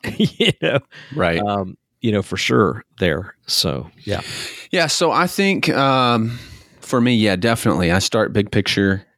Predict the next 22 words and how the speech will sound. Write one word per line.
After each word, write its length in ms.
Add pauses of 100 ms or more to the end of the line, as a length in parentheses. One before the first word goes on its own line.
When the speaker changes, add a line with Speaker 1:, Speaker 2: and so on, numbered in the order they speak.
(120)
Speaker 2:
and 160
then 120
kind 180
of 140
work 360
my 160
way 120
back. 420
And 140
what 160
I 100
would 120
say 260
is, 480 (920)
um, 580 (1000)
and 100
I 80
wrote, 300 (580)
I 60
wrote 240
this 180
down 480